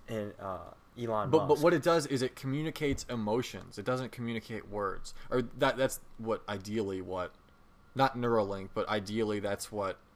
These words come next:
Speaker 2: um, like, Buddhist experience is kind of talking about.
Speaker 1: Yeah.
Speaker 2: Emptiness.
Speaker 1: Yeah.
Speaker 2: It's all incredible, but, uh, I think this is where we ended, eh?
Speaker 1: I think so, man.
Speaker 2: Yeah. All right.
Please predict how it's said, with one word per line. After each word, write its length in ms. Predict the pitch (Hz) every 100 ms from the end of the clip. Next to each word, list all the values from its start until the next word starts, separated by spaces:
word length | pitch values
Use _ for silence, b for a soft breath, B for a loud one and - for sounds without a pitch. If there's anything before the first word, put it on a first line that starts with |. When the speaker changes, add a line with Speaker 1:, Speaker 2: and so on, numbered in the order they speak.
| - - - - - - - - -
Speaker 2:
um, 440 | 95 90 85 82 85 - - - - -
like, 160 | 98 92 - - -
Buddhist 380 | 120 107 98 -
experience 640 | 107 - 107 101 95 90 98
is 80 |
kind 260 | - 98 92
of 120 | 90 - -
talking 360 | - 98 95 98
about. 300 | 87 85 - -
Speaker 1:
Yeah. 240 | 107 95 - - - - - - - - - - - - - - -
Speaker 2:
Emptiness. 640 | 98 92 92 90 - -
Speaker 1:
Yeah. 680 | - - - - - - - - - - -
Speaker 2:
It's 80 | -
all 120 | 143
incredible, 460 | 117 - 113 95 101
but, 140 | 110 98
uh, 1200 | 98 98 - - - - - - - - - - B B -
I 20 | 127
think 220 | - 156
this 160 | 151 139
is 80 |
where 160 | 135 139
we 140 | 123
ended, 260 | 123 127 101
eh? 140 | 104 117
Speaker 1:
I 120 | 104 110
think 200 | 131 123
so, 240 | 147 143
man. 220 | 117 110
Speaker 2:
Yeah. 480 | 110 113 - - -
All 60 | 120
right. 180 | 147